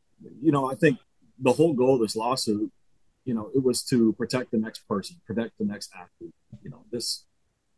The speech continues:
athletes have such an amazing, unique ability to trust, to be committed to a process. They're very disciplined.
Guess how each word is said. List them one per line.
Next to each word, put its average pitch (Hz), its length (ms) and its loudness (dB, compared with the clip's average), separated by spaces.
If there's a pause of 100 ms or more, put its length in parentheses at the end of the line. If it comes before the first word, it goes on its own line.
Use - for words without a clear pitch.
(180)
athletes 156 380 2
have 127 280 2
such 151 240 2
an 156 60 2
amazing, 127 480 2
unique 120 300 0
ability 117 380 2
to 101 80 -8
trust, - 560 -4 (100)
to 104 500 -2
be 117 120 0
committed 120 380 0
to 113 120 0
a 101 40 0
process. 110 580 -4
They're 95 100 -8
very 107 280 0
disciplined. 107 680 -4